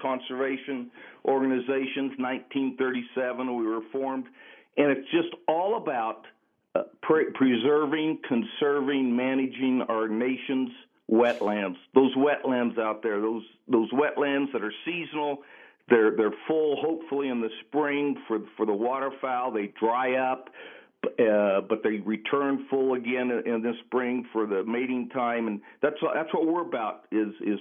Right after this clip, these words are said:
preserving those wetlands and all the benefits that those wetlands do. And yes, uh, it's for keeping strong numbers of, of waterfowl, which we're seeing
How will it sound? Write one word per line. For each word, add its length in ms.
preserving 580
those 240
wetlands 600
and 80
all 160
the 80
benefits 560
that 160
those 220
wetlands 560
do. 320
And 220
yes, 240
uh, 260
it's 160
for 160
keeping 440
strong 360
numbers 420
of, 120
of 180
waterfowl, 680
which 240
we're 100
seeing 320